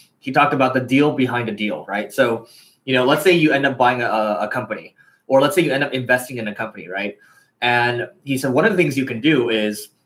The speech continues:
you know, the company that you invest in, you might have a special deal set up where, um, you've negotiated with, you know, certain, uh, payment processors or certain banks or whatever to, to get a really good deal. And you could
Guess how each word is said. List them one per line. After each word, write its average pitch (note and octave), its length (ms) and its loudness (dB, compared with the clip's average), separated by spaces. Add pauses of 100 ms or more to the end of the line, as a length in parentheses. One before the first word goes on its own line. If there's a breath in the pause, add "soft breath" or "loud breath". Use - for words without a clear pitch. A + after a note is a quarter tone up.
(200)
you C#3 100 -6
know, B2+ 80 0
the B2+ 60 0
company E3 240 2
that C3+ 140 2
you C3 100 0
invest A#2 380 0
in, F3+ 240 2
you C#3 100 -6
might D3 180 0
have C3+ 440 0
a B2 80 -4
special D3 360 0
deal C3 220 0
set B2 240 0
up C#3 240 0
where, A#2+ 420 2
um, G#2+ 380 0 (280)
you've D3 220 0
negotiated C3 600 0
with, A#2 260 -4
you A2+ 100 -16
know, G#2+ 140 -4
certain, A2+ 400 -8 (320 soft breath)
uh, G#2 160 0
payment E3+ 320 2
processors C#3 540 0
or A#2 120 0
certain A#2+ 260 -2
banks C3 260 -2
or B2 60 -6
whatever A2+ 420 0
to, A2+ 200 -6
to - 80 -18
get A#2+ 140 0
a G#2+ 60 -6
really A#2+ 200 4
good A2 180 -2
deal. B2+ 360 2 (320 loud breath)
And C3 380 2
you D3 280 4
could E3 320 2